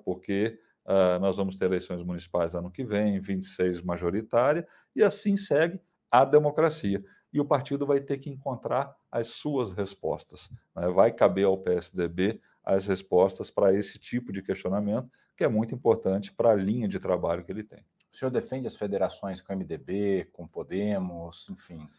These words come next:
Speaker 2: essas que
Speaker 1: Eu,
Speaker 2: tão
Speaker 1: eu,
Speaker 2: sendo
Speaker 1: eu
Speaker 2: discutidas?
Speaker 1: defendo o fortalecimento partidário, né, se agregando a outras siglas. Agora, é sempre um desafio fazer isso sem perder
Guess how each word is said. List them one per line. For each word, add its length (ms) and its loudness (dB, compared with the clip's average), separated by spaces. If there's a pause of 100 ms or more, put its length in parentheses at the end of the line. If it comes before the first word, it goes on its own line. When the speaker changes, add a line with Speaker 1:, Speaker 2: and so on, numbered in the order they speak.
Speaker 2:
essas 320 -6
que 80 -2
Speaker 1:
Eu, 60 -8
Speaker 2:
tão 140 -6
Speaker 1:
eu, 80 6
Speaker 2:
sendo 140 0
Speaker 1:
eu 120 6
Speaker 2:
discutidas? 300 6
Speaker 1:
defendo 260 4
o 40 -2
fortalecimento 840 0
partidário, 760 2 (160)
né, 320 -2
se 220 0
agregando 640 4
a 40 6
outras 500 0
siglas. 560 -2 (340)
Agora, 280 6
é 20 4
sempre 400 -6
um 40 -4
desafio 560 -2 (280)
fazer 400 6
isso 340 -2
sem 320 -4
perder 540 0